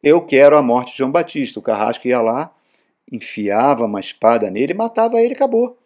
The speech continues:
Mas não, ela não quer isso. Ela pede para arrancar a cabeça dele e pegar a cabeça dele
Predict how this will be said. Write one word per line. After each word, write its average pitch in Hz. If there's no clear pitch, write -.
Mas 151
não, 151
ela 147
não 170
quer 208
isso. 208
Ela 170
pede 196
para 190
arrancar 175
a 269
cabeça 165
dele 127
e 175
pegar 180
a 277
cabeça 214
dele 131